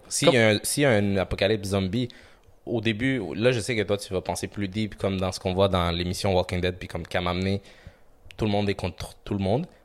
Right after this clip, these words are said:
Speaker 1: mais au début, tout le monde veut être ensemble.
Speaker 2: Ouais.
Speaker 1: Plus, plus vous êtes ensemble, plus t'as l'impression que vous allez réussir. Fait que c'est normal. Puis c'est ça qui me rend fou, moi, de ce truc-là des extrater-, extraterrestres live.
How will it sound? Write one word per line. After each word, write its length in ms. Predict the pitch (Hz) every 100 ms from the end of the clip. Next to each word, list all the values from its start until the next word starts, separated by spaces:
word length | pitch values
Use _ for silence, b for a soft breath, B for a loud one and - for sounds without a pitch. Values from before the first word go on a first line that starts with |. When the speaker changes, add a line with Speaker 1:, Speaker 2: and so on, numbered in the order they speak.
| -
Speaker 1:
mais 80 | 95
au 100 | 90
début, 300 | 92 131 139
tout 80 |
le 80 | 98
monde 140 | 131 98
veut 80 |
être 80 | 92
ensemble. 420 | 90 - 143 110 107 - - -
Speaker 2:
Ouais. 160 | 139
Speaker 1:
Plus, 380 | 131 151 - -
plus 320 | - 139 147
vous 180 | 107 101
êtes 140 | 110
ensemble, 400 | 101 - 123 147 B B -
plus 180 | 117 123
t'as 100 | 107
l'impression 360 | 104 101 -
que 60 | 113
vous 60 | 95
allez 120 | 90
réussir. 400 | 92 90 113 95
Fait 120 | 95
que 80 | -
c'est 220 | - 90
normal. 640 | 92 101 98 104 104 127 165 b b b -
Puis 100 | 104
c'est 140 | -
ça 160 | - 113
qui 140 | -
me 80 | 95
rend 160 | 92 90
fou, 160 | -
moi, 160 | 95 87
de 80 | 85
ce 140 | -
truc-là 360 | 87 - - 92
des 220 | 85 85
extrater-, 400 | 87 - 85 85 -
extraterrestres 680 | 92 - - - 85 - -
live. 240 | 87 85